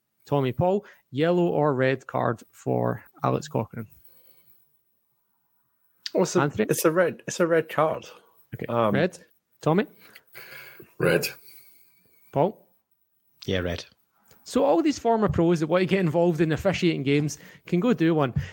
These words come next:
Speaker 1: They, like, as soon as a, a, a decision goes in Celtic's favour, it's like, "Yep, why is this wrong? How can we fix this?" You know, Tommy, talk us through it.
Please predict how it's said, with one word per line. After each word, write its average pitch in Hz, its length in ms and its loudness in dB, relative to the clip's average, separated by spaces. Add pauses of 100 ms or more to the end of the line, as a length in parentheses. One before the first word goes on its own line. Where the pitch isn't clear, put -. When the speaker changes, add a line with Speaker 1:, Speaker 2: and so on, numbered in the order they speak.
(140)
Speaker 1:
They, 208 240 0
like, 214 440 -2
as 240 100 0
soon 277 160 0
as 294 120 0
a, 190 420 -2
a, 202 340 2
a 165 40 4
decision 175 420 0
goes 160 180 2
in 160 80 0
Celtic's 160 400 0
favour, 151 380 0 (280)
it's 139 160 -8
like, 147 160 -2
"Yep, 165 320 -2
why 156 320 0
is 156 160 0
this 143 240 -2
wrong? 131 240 -2
How 156 160 2
can 156 160 -4
we 143 300 -2
fix - 460 -6
this?" - 380 -6 (100)
You 156 140 -2
know, 143 280 0 (440)
Tommy, 151 280 2
talk 220 280 2
us 190 100 2
through 127 180 -2
it. - 80 -12